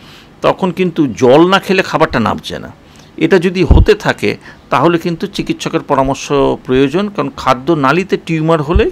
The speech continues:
কিন্তু এটা সম্ভব। কারোর কালো পায়খানা হচ্ছে দীর্ঘদিন ধরে, এবং বহু ক্ষেত্রে আমরা পেশেন্টদের মধ্যে দেখেছি বা সাধারণ মানুষের মধ্যে দেখেছি যে তাকে জিজ্ঞেস যদি আমরা করি যে, "আপনার পায়খানা কালো হয়?"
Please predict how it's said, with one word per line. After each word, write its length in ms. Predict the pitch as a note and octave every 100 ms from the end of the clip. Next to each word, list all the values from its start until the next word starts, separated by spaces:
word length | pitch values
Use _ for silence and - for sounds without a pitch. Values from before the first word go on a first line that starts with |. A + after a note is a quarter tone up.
| -
কিন্তু 220 | D#3 D#3+
এটা 300 | C3+ - A#3+ - -
সম্ভব। 480 | - - G#2+ G2 - - - - - - - - - -
কারোর 240 | F3+ F#3+ F3+
কালো 280 | E3+ D#3 F#3
পায়খানা 560 | F3+ D3+ D3+ D#3 D3 A2+
হচ্ছে 420 | F#2 - - F2 - - - G#3
দীর্ঘদিন 640 | C3+ E3+ D#3 E3 C#3+ B2+
ধরে, 240 | G2 F2 F2 - - - - -
এবং 420 | D3 F3 E3 - G#2
বহু 180 | B2 F#3
ক্ষেত্রে 380 | G3+ F#3 - F#3
আমরা 140 | E3+ E3
পেশেন্টদের 440 | D3+ - D#3+ D3+ D3+
মধ্যে 280 | D3+ D3
দেখেছি 320 | C3+ C#3 C#3+ C#3+
বা 100 | C#3+
সাধারণ 340 | - B2 C#3+
মানুষের 380 | C3+ C3+ C#3+ C3
মধ্যে 240 | C3 C3+
দেখেছি 520 | A2 A2 C3 - G2 - - - - - -
যে 100 | C#3+
তাকে 340 | C3+ - D#3+
জিজ্ঞেস 360 | B2+ C#3 D#3 D3+
যদি 240 | C#3+ D3+
আমরা 180 | C#3+ D3
করি 380 | - C#3+ A#2 A2 - - -
যে, 120 | A#2+
"আপনার 220 | C3 D3+
পায়খানা 340 | C#3+ C3 C#3+ D#3
কালো 300 | C3+ B2 D#3+
হয়?" 300 | E3+ C3